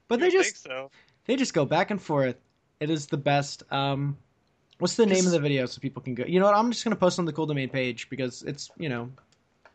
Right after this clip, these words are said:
Speaker 3: Oh,
Speaker 1: uh,
Speaker 3: man, the
Speaker 1: it's pop
Speaker 3: judge gets
Speaker 1: culture.
Speaker 3: into it, too.
Speaker 2: <laughs> That's the funniest judge ever.
Speaker 1: Yeah.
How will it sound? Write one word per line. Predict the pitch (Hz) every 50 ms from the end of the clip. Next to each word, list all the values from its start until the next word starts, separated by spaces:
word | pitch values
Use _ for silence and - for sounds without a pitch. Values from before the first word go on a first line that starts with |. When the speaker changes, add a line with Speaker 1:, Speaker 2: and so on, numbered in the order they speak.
| _ -
Speaker 3:
Oh, | 208 185
Speaker 1:
uh, | 165
Speaker 3:
man, | 180 170 156 147
the | 156 185
Speaker 1:
it's | - 185
pop | 185 180
Speaker 3:
judge | 202 185 160 143
gets | 143 165 147 143
Speaker 1:
culture. | 143 147
Speaker 3:
into | 139 127 156 143 127
it, | 120 123 -
too. | - 147 135 120 117 113
Speaker 2:
<laughs> | -
That's | 240 233 - -
the | - 233
funniest | - - - 175 165 165 165 160 156 147 - - -
judge | 135 123 120 120 110 -
ever. | 143 131 139 127 131 127 - -
Speaker 1:
Yeah. | 127 120 113 110